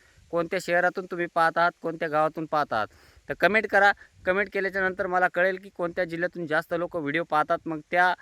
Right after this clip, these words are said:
अ, लोकांना मी सांगणार आहे की तुमच्या जिल्ह्यासाठी कोणती कंपनी बेस्ट आहे, म्हणजे लवकरात लवकर मटेरियल तुम्हाला कसं येईल याबद्दल मी तुम्हाला सविस्तर डिटेल्स सांगणार आहे. तर चला तर भेटूया पुढच्या व्हिडिओमध्ये. तवरक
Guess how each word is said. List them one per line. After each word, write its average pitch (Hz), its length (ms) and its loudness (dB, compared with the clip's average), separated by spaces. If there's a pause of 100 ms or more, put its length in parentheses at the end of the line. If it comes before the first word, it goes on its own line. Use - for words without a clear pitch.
(260)
अ, 143 240 2
लोकांना 175 420 0
मी 175 160 -4
सांगणार 165 340 2
आहे 170 140 2
की 180 180 -12
तुमच्या 175 300 -6
जिल्ह्यासाठी 170 560 -4
कोणती 202 260 -6
कंपनी 180 360 -4
बेस्ट 185 320 -2
आहे, 117 160 4 (260)
म्हणजे 165 260 -2
लवकरात 185 380 2
लवकर 190 280 -4
मटेरियल 185 380 -6
तुम्हाला 180 260 -4 (380)
कसं 208 220 -4
येईल 190 320 0
याबद्दल 170 420 2
मी 170 100 -6
तुम्हाला 165 280 -4
सविस्तर 151 340 -6
डिटेल्स 151 340 -6
सांगणार 135 260 -2
आहे. 98 120 -2 (360)
तर 151 120 0 (100)
चला 185 240 4
तर 196 80 -2
भेटूया 170 280 0 (100)
पुढच्या 170 260 -2
व्हिडिओमध्ये. 185 420 -2 (340)
तवरक 165 240 2